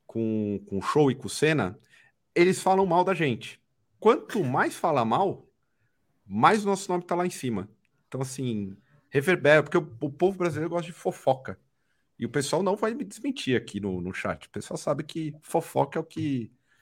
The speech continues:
é o que manda nesse país. Aqui, vamos começar então a falar em fofoca. Eu vou falar de vexame.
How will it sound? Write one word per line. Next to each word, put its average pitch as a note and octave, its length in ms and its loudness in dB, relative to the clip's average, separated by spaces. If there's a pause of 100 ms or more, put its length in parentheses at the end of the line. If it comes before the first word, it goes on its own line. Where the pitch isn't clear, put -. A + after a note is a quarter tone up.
(260)
é G#2+ 40 -4
o G#2+ 40 -2
que - 140 -6
manda G#2+ 520 4
nesse G2 260 -6
país. F2+ 540 0 (640)
Aqui, C3+ 580 4
vamos D3+ 320 4
começar D3 340 2
então C3 160 0
a B2+ 40 -2
falar B2 160 2
em A#2+ 40 -4
fofoca. C#3+ 440 0
Eu C#3+ 40 -4
vou - 60 -8
falar E3+ 120 4
de F3 100 -6
vexame. C3 580 0